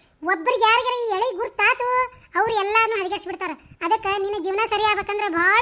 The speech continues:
ಗುಪ್ತಿರ್ಬೇಕು. ನಮ್ಮ ಅತ್ತಂಗ್ಯಾರ್ಕಿಂತ ಹೆಚ್ಚದಿರಿ ನೀವು, ಆ? ನೀವ್ ಹೆಂಗ್ ಹೇಳ್ತೀರಿ ನಾ ಹಂಗ ಕೇಳ್ತೀನಿ. ಮತ್ತ ನಾವ್ ಮೊನ್ನೆ ಶಾರದಮ್ಮನ್ ಮನಿ ತೆಕ್ಕಿ ಕತ್ ಮಾಡಕ್ ಹೋದಾಗ ಮ್ಯಾಗಿ ಮೇಲ್ ಹತ್ತಿ ಒಂದ್ ಹಂಚ್ ತಗದ್ನಿ. ಒಳಗ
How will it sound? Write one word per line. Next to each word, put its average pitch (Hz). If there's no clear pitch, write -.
ಗುಪ್ತಿರ್ಬೇಕು. 403
ನಮ್ಮ 359
ಅತ್ತಂಗ್ಯಾರ್ಕಿಂತ 480
ಹೆಚ್ಚದಿರಿ 440
ನೀವು, 339
ಆ? 453
ನೀವ್ 427
ಹೆಂಗ್ 571
ಹೇಳ್ತೀರಿ 523
ನಾ 480
ಹಂಗ 415
ಕೇಳ್ತೀನಿ. 440
ಮತ್ತ 440
ನಾವ್ 427
ಮೊನ್ನೆ 453
ಶಾರದಮ್ಮನ್ 453
ಮನಿ 415
ತೆಕ್ಕಿ 415
ಕತ್ 440
ಮಾಡಕ್ 403
ಹೋದಾಗ 392
ಮ್ಯಾಗಿ 403
ಮೇಲ್ 466
ಹತ್ತಿ 453
ಒಂದ್ 403
ಹಂಚ್ 415
ತಗದ್ನಿ. 440
ಒಳಗ 381